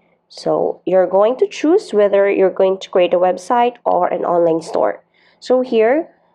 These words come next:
as we are going to create a website, we're going to, of course, choose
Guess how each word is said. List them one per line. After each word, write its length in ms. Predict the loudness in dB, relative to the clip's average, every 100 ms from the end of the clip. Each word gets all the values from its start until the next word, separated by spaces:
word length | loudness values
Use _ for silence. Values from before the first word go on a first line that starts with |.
| -12
as 180 | -4 0
we 100 | 0
are 80 |
going 400 | 2 2 2 0
to 100 | -4
create 220 | -2 0 2
a 80 |
website, 500 | 0 -2 -2 -2 0
we're 200 | -2 -4
going 360 | 0 0 0 -2
to, 240 | 0 0 0
of 200 | -2 -4
course, 380 | 0 0 -2 -4
choose 340 | -2 -2